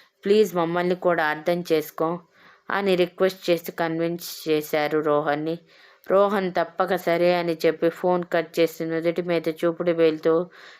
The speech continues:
స్రావ్ అనుకు-, ట్యాప్ చేసుకుంటూ, "ఇప్పుడు శ్రావ్య ఏం చెయ్యాలనుకుంటుంది?" నేను చేసేది తప్పని నిరూపించాలి అనుకుంటుందా? లేదంటే నా ఎదురుగా ఉంటూ తన ప్రేమని మరోసారి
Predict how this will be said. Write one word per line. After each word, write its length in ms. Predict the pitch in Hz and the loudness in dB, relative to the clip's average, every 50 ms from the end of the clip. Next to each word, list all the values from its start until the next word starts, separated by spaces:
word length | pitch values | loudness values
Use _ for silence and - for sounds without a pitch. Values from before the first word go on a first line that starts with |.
| _ _ | _ _
స్రావ్ 580 | - - - 190 185 185 185 185 185 190 180 180 | -8 -4 0 0 2 2 2 2 2 2 2 2
అనుకు-, 460 | 170 160 160 156 - 165 156 - 165 | 2 0 0 -2 -4 -4 -4 -4 -4
ట్యాప్ 480 | - - 180 175 180 208 208 - - | -4 -2 0 0 0 -2 -4 0 2
చేసుకుంటూ, 720 | 185 175 170 - - - 165 160 151 151 156 156 160 170 180 175 - - - - _ _ | 4 4 2 0 -2 -4 -2 -2 0 2 2 2 2 0 -4 -6 -12 -20 -20 -20 _ _
"ఇప్పుడు 300 | - 190 180 - 190 185 | 0 0 2 2 2 0
శ్రావ్య 440 | 185 180 - 175 170 170 175 185 185 | 0 0 0 0 0 0 2 2 4
ఏం 380 | 185 180 175 175 170 175 180 185 180 196 | 4 6 6 4 4 2 0 -2 0 0
చెయ్యాలనుకుంటుంది?" 1200 | 185 190 190 190 180 180 185 180 170 175 175 175 - 180 180 175 175 175 180 180 190 202 190 175 - _ _ _ _ _ _ _ _ _ _ _ _ _ _ _ _ _ _ _ _ _ _ _ _ _ _ _ _ _ _ - | 2 4 4 4 2 2 0 0 -2 -2 -4 -4 -4 -4 -4 -4 -4 -4 -2 -2 0 0 -2 -4 -8 _ _ _ _ _ _ _ _ _ _ _ _ _ _ _ _ _ _ _ _ _ _ _ _ _ _ _ _ _ _ -2
నేను 260 | 185 196 196 196 190 185 - | 2 2 2 2 2 2 4
చేసేది 440 | 190 190 190 - 208 190 185 175 180 | 4 4 4 4 2 2 2 2 -2
తప్పని 460 | 170 - 170 165 165 - 185 185 185 | -2 -2 -2 -2 -2 -2 -2 0 0
నిరూపించాలి 800 | 180 170 170 175 180 180 - 185 180 170 - 170 160 160 160 151 | 2 2 2 2 2 0 0 -4 -2 0 0 0 0 2 0 0
అనుకుంటుందా? 840 | 151 147 151 151 - 160 156 151 151 143 139 143 147 165 185 233 226 - - - - - - _ - | 0 -2 -2 -2 -2 -2 -2 -2 -4 -2 -2 -2 -2 -2 -2 -4 -6 -10 -16 -20 -20 -20 -20 _ 0
లేదంటే 460 | - 214 233 220 220 214 202 190 190 | 2 4 4 4 2 2 2 2 2
నా 180 | 180 180 175 170 | 4 2 2 2
ఎదురుగా 520 | 175 175 175 175 185 185 190 185 190 180 | 4 4 4 4 4 2 2 2 2 2
ఉంటూ 240 | 175 170 170 160 180 | 2 0 2 2 2
తన 240 | 165 - 170 165 165 | 2 2 0 0 0
ప్రేమని 420 | 160 - 180 175 170 175 175 175 | 0 2 2 2 2 2 0 0
మరోసారి 640 | 165 165 160 165 175 180 185 180 - 175 165 170 165 | 0 0 2 4 4 4 4 2 0 0 0 0 -2